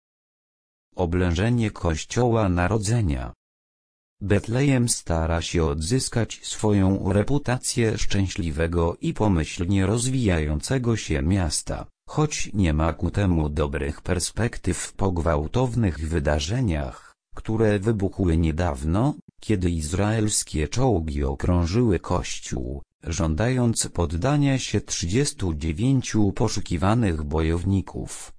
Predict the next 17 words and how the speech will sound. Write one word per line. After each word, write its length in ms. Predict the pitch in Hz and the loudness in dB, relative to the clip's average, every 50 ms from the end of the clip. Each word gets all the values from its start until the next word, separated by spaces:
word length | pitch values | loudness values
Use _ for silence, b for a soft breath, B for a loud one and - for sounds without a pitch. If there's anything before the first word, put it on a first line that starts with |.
| _ - | _ -8
ukrywających 1040 | - 110 107 - - - 85 76 71 82 85 90 110 131 139 139 135 - - - - | -2 -2 0 0 0 0 0 2 2 2 2 2 2 2 2 0 0 -2 -6 -6 -6
się 200 | - - 92 82 | -2 0 0 0
wewnątrz. 920 | 73 82 - 60 - 65 62 60 64 65 - - - - - - - - - _ _ _ _ _ _ _ - | 2 0 -2 -2 -2 -4 -6 -4 -4 -6 -6 -8 -10 -8 -8 -8 -8 -8 -12 _ _ _ _ _ _ _ 0
Oblężenie 760 | - 104 85 87 90 90 87 82 78 110 127 135 131 127 117 | 0 2 2 4 2 2 2 2 2 2 2 4 4 2 0
się 280 | - - 117 117 107 | 0 0 0 2 2
zakończyło, 960 | 87 78 85 82 - 92 92 101 104 - - - - 123 120 - - - - - - _ - | 2 2 0 0 0 2 2 2 0 0 0 0 0 0 -2 -4 -6 -8 -10 -14 -20 _ -8
kiedy 460 | - - 120 113 101 101 101 98 90 | -2 0 2 2 4 4 4 4 4
bojownicy 800 | 85 82 92 85 80 76 78 78 131 143 151 143 - - 127 113 | 2 2 2 2 2 0 2 2 2 2 2 2 0 0 0 2
zgodzili 600 | 98 87 85 87 95 92 101 131 147 143 143 131 | 2 0 0 0 0 0 0 0 0 0 0 0
się 280 | 117 - - 110 101 95 | -2 0 0 2 2 2
wyemigrować 920 | 85 82 80 76 73 76 78 71 - - 110 131 131 120 120 110 95 95 | 2 0 0 0 0 0 0 0 0 2 2 2 2 2 0 0 0 0
do 180 | 92 92 104 98 | 0 0 0 0
strefy 640 | - - - - 113 135 131 123 - - 110 107 95 | 0 -2 -4 -2 0 0 0 0 0 0 0 0 2
gazy 420 | 87 101 117 143 113 107 95 87 | 2 2 2 2 2 2 2 2
lub 280 | 90 85 82 73 71 78 | 2 2 0 0 -2 -4
za 200 | 76 82 80 76 | -2 0 0 0
granicę, 800 | 78 87 85 87 95 101 78 65 - - - 78 76 71 64 | 0 0 0 2 2 2 0 0 -2 -4 -2 0 0 0 -2